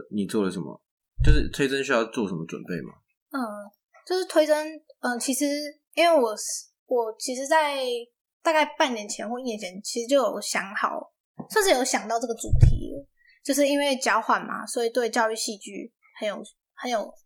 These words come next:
Speaker 2: 想法，然后很想要去试，试试看，去实验它。所以我那时候就是，我觉得要先确定好，我觉得越早确认好你要研究什么，就是越好，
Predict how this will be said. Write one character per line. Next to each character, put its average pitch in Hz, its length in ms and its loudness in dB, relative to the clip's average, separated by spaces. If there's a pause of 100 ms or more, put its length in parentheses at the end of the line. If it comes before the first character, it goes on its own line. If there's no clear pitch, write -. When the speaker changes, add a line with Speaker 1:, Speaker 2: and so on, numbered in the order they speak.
Speaker 2:
想 196 280 -8
法， 202 240 -2
然 196 120 -4
后 220 80 -2
很 220 100 -10
想 208 200 -4
要 208 80 -4
去 240 140 -10
试， - 200 -10 (420)
试 - 180 2
试 233 200 -2
看， - 180 -4 (260)
去 285 140 -4
实 - 240 -2
验 190 200 -6
它。 190 180 -2
所 233 180 -4
以 214 160 -4 (460)
我 240 100 -6
那 262 100 4
时 277 100 2
候 262 140 2
就 262 120 0
是， 254 360 -2
我 240 80 2
觉 233 120 0
得 247 40 2
要 269 140 4
先 262 380 -2
确 277 220 0
定 240 180 -4
好， 220 420 -10 (240)
我 262 140 0
觉 269 60 4
得 311 80 4
越 349 160 2
早 180 160 -4
确 - 200 0
认 240 160 -2
好 208 120 -8 (100)
你 196 60 -10
要 208 120 -2
研 196 160 -8
究 220 120 -4
什 - 100 -8
么， - 60 -20 (840)
就 220 100 -6
是 196 80 -8
越 226 160 -4
好， - 320 -8